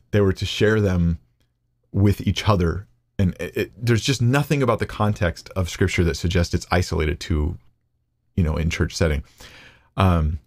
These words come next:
why is it important for me to read the Bible to myself personally? Well, I noticed that when I don't read scripture, I spiritually suffer. Uh, like, it's just something I've noticed in my life. I genuinely do. I, I remember there was a season where I just, I generally would only read the Bible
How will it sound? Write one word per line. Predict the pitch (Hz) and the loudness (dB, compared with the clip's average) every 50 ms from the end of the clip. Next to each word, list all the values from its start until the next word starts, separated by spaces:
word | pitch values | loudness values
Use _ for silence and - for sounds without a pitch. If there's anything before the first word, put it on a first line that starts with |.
| _ _ _ _ - | _ _ _ _ -2
why | 98 104 120 127 | 0 2 2 2
is | 131 139 | 2 2
it | |
important | 127 117 - 127 113 113 - | 0 2 2 0 0 0 0
for | - 107 | 0 2
me | 104 110 | 2 4
to | 113 113 | 4 4
read | 104 113 107 | 2 2 2
the | 107 | 2
Bible | 98 104 104 107 110 120 113 113 - _ - | 2 2 0 0 0 -4 -6 -6 -8 _ -4
to | - 107 | -2 0
myself | 87 85 - - 101 117 135 - _ | 0 0 0 0 -2 -2 -2 -4 _
personally? | - 110 101 - - - 135 135 127 | -2 -2 0 -2 -2 -6 -6 -4 -2
Well, | 107 92 | 0 0
I | 60 - 101 104 | 0 2 2 4
noticed | 104 117 131 127 - - | 4 4 2 0 -2 -2
that | 101 90 - _ _ _ _ _ _ _ _ _ - | -4 -4 -4 _ _ _ _ _ _ _ _ _ 0
when | 104 107 110 143 | 2 2 4 2
I | 147 135 123 104 - - - 107 | 2 0 0 -2 -4 -6 -8 -4
don't | 90 104 98 104 78 98 | 0 0 0 0 0 0
read | 107 104 101 95 | 2 2 2 0
scripture, | - - - 92 - - 120 113 120 123 123 - _ _ _ _ _ _ _ _ _ _ _ | -2 -2 -2 -2 -2 0 -2 -2 -2 -4 -8 -12 _ _ _ _ _ _ _ _ _ _ _
I | - 107 117 123 120 | 0 2 2 2 0
spiritually | 110 - - - 101 101 - - 92 80 | -2 -4 -2 -2 -2 0 0 -2 -2 -2
suffer. | - - 78 76 - - - - - _ _ _ _ _ _ _ _ _ _ _ _ _ - | -2 -2 -4 -4 -6 -10 -16 -16 -18 _ _ _ _ _ _ _ _ _ _ _ _ _ -4
Uh, | 82 78 | -2 0
like, | 82 98 104 | 2 2 2
it's | 101 90 - | 2 0 -2
just | - - - | -6 -6 -2
something | - 139 127 123 95 | 0 0 2 2 2
I've | 95 90 | 2 2
noticed | 92 104 104 98 - - | 4 2 2 2 0 -2
in | 85 | -2
my | 85 | 0
life. | 85 95 123 113 87 85 - _ _ _ _ _ _ _ _ _ - | 0 0 0 0 -2 -2 -6 _ _ _ _ _ _ _ _ _ 0
I | 110 104 | 0 0
genuinely | 87 101 117 127 135 123 107 101 92 | 2 2 2 2 2 2 2 2 0
do. | 82 80 110 107 90 80 - | 0 2 2 2 2 0 -2
I, | - - 92 - - - - - | -2 -4 -4 -4 -6 -10 -10 -4
I | - 101 104 | 0 2 2
remember | 107 110 139 147 151 | 4 4 4 2 2
there | 135 | 2
was | 120 104 92 | 0 0 -2
a | 92 | -4
season | - - 165 165 160 117 | -2 0 0 2 2 2
where | 98 92 | 2 2
I | 107 | 2
just, | 107 107 - - - 95 95 98 - - - | 0 -2 -6 -8 -8 -8 -8 -8 -6 -2 0
I | 98 107 | 2 2
generally | 107 90 98 107 98 110 117 113 113 110 101 - | 2 2 2 2 2 2 2 2 2 0 0 0
would | 101 101 117 143 - | 0 2 2 2 2
only | 95 104 104 104 101 98 | 2 2 2 2 2 2
read | 92 101 110 120 | 2 2 2 2
the | 123 101 | 2 2
Bible | 107 104 104 104 104 101 101 104 - | 4 4 4 4 4 2 2 0 -4